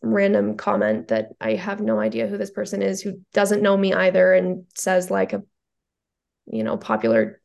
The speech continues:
take that they've heard somebody else say. And so that's not hard. But when it was family or close friends from college that were, um,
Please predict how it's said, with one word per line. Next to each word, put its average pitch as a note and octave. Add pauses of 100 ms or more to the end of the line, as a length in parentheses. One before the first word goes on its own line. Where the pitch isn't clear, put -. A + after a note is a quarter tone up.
take A2+
that A2+
they've A#2
heard G#2+
somebody A2
else -
say. - (440)
And G#3+
so G#3+
that's G3+
not G3+
hard. F#3+
But G3
when G3
it G3
was G3
family G3 (340)
or F#3+
close G3
friends F#3+
from G3+
college -
that -
were, A2
um, -